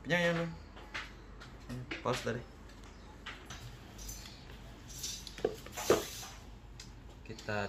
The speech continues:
cas dulu. Ini hidup nggak power bank? Oh, hidup.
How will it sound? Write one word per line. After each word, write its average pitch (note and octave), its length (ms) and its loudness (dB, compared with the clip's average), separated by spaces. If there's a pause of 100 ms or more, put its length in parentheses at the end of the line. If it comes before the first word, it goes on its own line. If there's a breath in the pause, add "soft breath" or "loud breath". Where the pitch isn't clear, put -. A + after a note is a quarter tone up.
cas - 320 0
dulu. C3+ 240 0 (3250)
Ini D#3 160 0
hidup - 160 0
nggak G3 220 4 (260)
power G2+ 160 2
bank? F#2 160 -2 (260)
Oh, A2+ 80 2
hidup. A2+ 180 4